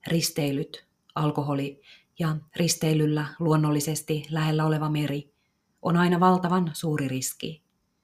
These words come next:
Ajatusta siitä, että ei mulle koskaan käy mitään, ei pidä pitää yllä.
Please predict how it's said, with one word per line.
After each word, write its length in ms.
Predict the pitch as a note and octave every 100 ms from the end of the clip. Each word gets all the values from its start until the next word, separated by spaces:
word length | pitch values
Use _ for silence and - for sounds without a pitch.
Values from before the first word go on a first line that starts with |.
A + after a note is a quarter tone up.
| _ _ _ _ _ _ _ _ _ _ _ _ _
Ajatusta 580 | D#3+ F#3+ G#3 G#3+ G3 G3
siitä, 540 | F#3 G#3+ G3+ F#3+ E3 D3+ - _ -
että 440 | E3+ E3+ - E3+ E3 - _ -
ei 140 | F#3
mulle 440 | G3 F#3+ D#3 C#3 -
koskaan 380 | D#3+ - D3 C#3
käy 160 | D3
mitään, 600 | C#3+ C#3 C#3 A#2+ C#3+ D3 - _ _ _ _ _
ei 160 | G#3+ G#3+
pidä 200 | D3 C#3
pitää 400 | - D3 D3 C#3
yllä. 340 | C3+ C3 C#3